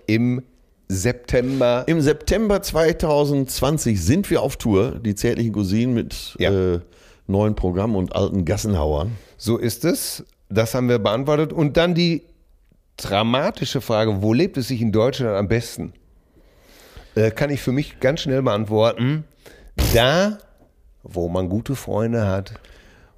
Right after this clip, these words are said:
Speaker 2: Das
Speaker 1: und
Speaker 2: war
Speaker 1: wo eine
Speaker 2: sehr
Speaker 1: schöne Flasche Champagner steht.
Speaker 2: <laughs> Äh, gute Ausflüchte, ne?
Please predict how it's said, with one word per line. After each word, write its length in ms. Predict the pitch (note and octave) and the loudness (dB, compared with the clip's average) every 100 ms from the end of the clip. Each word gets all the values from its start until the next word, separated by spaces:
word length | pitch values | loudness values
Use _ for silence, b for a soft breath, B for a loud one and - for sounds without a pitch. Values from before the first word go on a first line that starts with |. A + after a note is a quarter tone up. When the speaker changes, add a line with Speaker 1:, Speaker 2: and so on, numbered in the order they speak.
| _ | _
Speaker 2:
Das 100 | - | -2
Speaker 1:
und 140 | G2 G2 | 0 2
Speaker 2:
war 40 | G2 | 2
Speaker 1:
wo 80 | F#2 | 2
eine 160 | F#2 | 2
Speaker 2:
sehr 60 | E2+ | 2
Speaker 1:
schöne 340 | - G#2 B2 | 2 2 2
Flasche 520 | - E2+ F#2+ G#2+ G2 G2 - | 0 0 2 2 0 -2 -12
Champagner 600 | - G#2 G2 - - - | -4 -4 -2 -4 -4 -4
steht. 320 | - - C3+ - | -6 -4 -4 -4
Speaker 2:
<laughs> 20 | - - - - - - - - B G3+ D3+ | -6 -6 -6 -8 -8 -6 -6 -6 B -6 -4
Äh, 200 | - C3+ | 0 2
gute 280 | B2 D#3+ D3 | 2 2 0
Ausflüchte, 760 | - E3+ - A#2 F#2+ - D#2+ C#2 | 0 0 0 2 2 2 -2 0
ne? 320 | F#2+ D#3 | 0 0